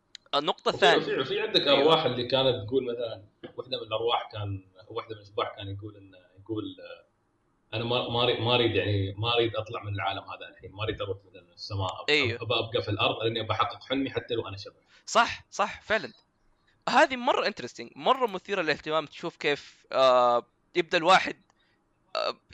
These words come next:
Speaker 1: يرفلكت أو إنه يشوف الموضوع هذا على نفسه أو على البيئة اللي حوله وطريقة إنه كيف يشوف الحياة هذه. وشيء
Speaker 2: صح.
Speaker 1: مرة، مرة interesting العمل. عادة أنميات الشونن ما ي-، ما يتعمقوا بالشيء هذا بشكل كبير، أو إنها تكون مثلًا رسالة واحدة. لكن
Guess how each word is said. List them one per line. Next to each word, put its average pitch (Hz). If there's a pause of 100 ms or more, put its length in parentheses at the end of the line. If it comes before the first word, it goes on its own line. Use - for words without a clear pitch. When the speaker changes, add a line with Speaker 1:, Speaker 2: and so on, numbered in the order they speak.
(140)
Speaker 1:
يرفلكت 185
أو 139
إنه 147
يشوف 147
الموضوع 170
هذا 147
على 139
نفسه 139
أو 117
على 131
البيئة 135
اللي 123
حوله 131
وطريقة 139
إنه 131
كيف 139
يشوف 135
الحياة 123 (140)
هذه. 110 (720)
وشيء 254
Speaker 2:
صح. 226
Speaker 1:
مرة، 240
مرة 202
interesting 131
العمل. 143 (380)
عادة 190
أنميات 156
الشونن 151 (240)
ما 151
ي-، 180
ما 151
يتعمقوا 160
بالشيء 135
هذا 135
بشكل -
كبير، 143
أو 190
إنها 156
تكون 160
مثلًا 156
رسالة 151
واحدة. - (400)
لكن 151